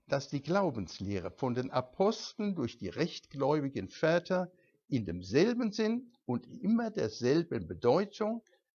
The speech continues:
bis auf uns überliefert wurde. Und deshalb verwerfe ich völlig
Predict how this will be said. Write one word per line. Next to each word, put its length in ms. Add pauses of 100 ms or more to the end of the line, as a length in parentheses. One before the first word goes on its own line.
(120)
bis 380
auf 300
uns 400
überliefert 680
wurde. 400 (640)
Und 240
deshalb 400
verwerfe 800
ich 380
völlig 680